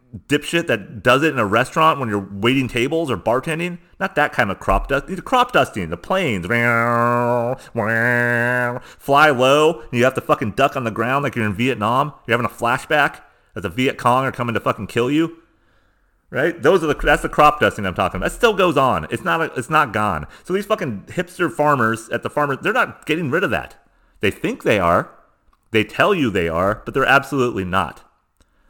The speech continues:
So food, they've ruined. Sushi, they've ruined. I don't, I fucking hate su-, nobody likes sushi. There is no way that people like sushi. I, I've heard it. I've seen it. I've had people who fucking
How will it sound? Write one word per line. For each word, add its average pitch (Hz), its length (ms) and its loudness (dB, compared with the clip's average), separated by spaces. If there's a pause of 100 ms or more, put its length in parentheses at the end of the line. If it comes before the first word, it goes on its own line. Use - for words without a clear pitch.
So 131 140 0
food, 120 500 2 (380)
they've 120 200 2
ruined. 101 300 0 (320)
Sushi, 190 600 -4
they've 113 160 2
ruined. 120 420 0
I 135 140 0
don't, 151 300 0
I 104 100 -2
fucking - 240 -2
hate 160 220 0
su-, - 140 -12
nobody 196 340 0
likes 156 380 0
sushi. 117 460 -2 (480)
There 151 120 -2
is 117 100 -2
no 214 400 0
way 156 260 4
that 143 160 0
people 143 280 -2
like 104 200 4
sushi. - 440 -8 (720)
I, 131 200 -4
I've 120 160 4
heard 131 240 4
it. 220 140 6 (680)
I've 98 160 0
seen 139 340 -4
it. 233 220 -4 (840)
I've 107 300 -2 (160)
had 135 200 0
people 156 200 0
who 131 100 2
fucking 110 400 -8